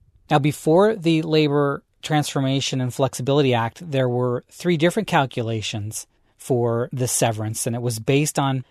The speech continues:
how long they've been employed. And, and in cases where employees have been employed up to five years,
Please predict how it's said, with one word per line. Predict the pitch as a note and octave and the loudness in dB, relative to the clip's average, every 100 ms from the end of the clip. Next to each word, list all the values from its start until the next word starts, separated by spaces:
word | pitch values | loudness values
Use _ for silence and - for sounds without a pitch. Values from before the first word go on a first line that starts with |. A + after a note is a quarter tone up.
| _ | _
how | - D3+ | 0 4
long | C#3+ C3+ C#3 C#3 | 4 4 2 2
they've | C3+ B2 | 0 0
been | A#2 B2+ | 0 -2
employed. | A#2+ - C#3+ C3+ C3 B2 | -2 0 2 4 2 0
And, | A2+ A2+ _ _ _ _ _ _ | -4 -6 _ _ _ _ _ _
and | C3 | -4
in | B2+ | -2
cases | B2 F3 E3 - C3+ | 0 2 2 0 0
where | C3 B2+ B2 B2 _ | 2 4 2 0 _
employees | C3+ C3 D3 C3 C3 - | -6 -4 0 2 2 2
have | D3 A#2+ | 0 2
been | B2+ | -2
employed | A#2+ - C3+ | -2 0 0
up | B2 A#2 | 0 -2
to | B2 | -6
five | - B2+ A#2 A2 | -2 0 0 0
years, | C#3+ F#3+ D3 A#2+ C3+ | 2 4 4 2 -4